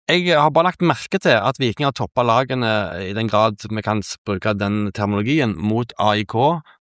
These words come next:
og Djurgården. Eh, og ikke mot de norske lagene. Tror du det er tilfeldig?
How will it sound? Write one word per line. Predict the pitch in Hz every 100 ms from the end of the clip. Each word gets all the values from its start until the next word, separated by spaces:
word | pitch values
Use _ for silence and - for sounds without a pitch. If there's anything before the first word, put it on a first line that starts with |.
| _
og | 104 120 123
Djurgården. | 113 95 110 107 82 82 _ _ - _ _ -
Eh, | 104
og | 117 120
ikke | -
mot | 127 127 -
de | 117
norske | 87 - 123
lagene. | 113 117 107 87 82 - -
Tror | 104 101
du |
det | 101
er | 101
tilfeldig? | 98 127 156